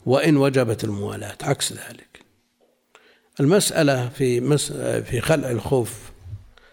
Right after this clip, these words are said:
سمعنا ما قاله الحسن وخالفه الجمهور، وقال بقول الحسن شي-، شيخ الإسلام رحمه الله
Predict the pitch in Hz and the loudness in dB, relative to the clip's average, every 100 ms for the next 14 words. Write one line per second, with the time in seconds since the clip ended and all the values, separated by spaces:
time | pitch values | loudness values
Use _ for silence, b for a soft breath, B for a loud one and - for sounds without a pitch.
0 | - - 185 170 120 113 110 120 107 104 | -4 0 2 4 2 0 -2 -4 -2 -4
1 | - 135 170 160 131 127 120 110 110 110 | -2 -2 0 -2 -2 -2 -2 -2 -2 -2
2 | 110 98 120 160 - - _ _ _ b | -4 -2 -2 -2 -6 -20 _ _ _ b
3 | b b b 123 - 123 110 113 120 120 | b b b -4 0 0 0 -2 -2 -2
4 | - 113 110 - 135 - - - 120 - | -4 -4 -4 -4 -4 -4 -8 -4 -4 -2
5 | 113 - 123 120 117 110 117 107 104 110 | -6 -2 -2 -2 -4 -6 -6 -6 -6 -8
6 | 120 | -8